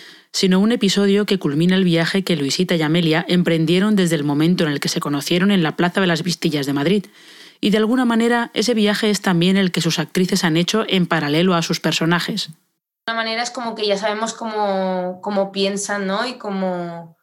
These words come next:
Speaker 2: se relacionan y, y, y qué se dirían, ¿no?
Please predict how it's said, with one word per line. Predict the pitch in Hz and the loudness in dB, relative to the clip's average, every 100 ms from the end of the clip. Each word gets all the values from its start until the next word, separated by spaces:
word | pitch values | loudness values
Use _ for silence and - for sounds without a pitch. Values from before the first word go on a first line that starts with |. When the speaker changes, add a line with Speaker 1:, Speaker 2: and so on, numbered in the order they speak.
| _ | _
Speaker 2:
se | - 196 | -6 -4
relacionan | 180 180 175 208 202 208 208 | 0 -2 -2 -2 0 0 -2
y, | 202 190 | -4 -6
y, | 185 175 - | -6 -12 -14
y | - 180 - - - | -12 -10 -10 -16 -8
qué | 233 | -4
se | 247 | -2
dirían, | 233 208 185 170 165 | -4 -4 -2 -4 -4
¿no? | 190 - - | -10 -10 -18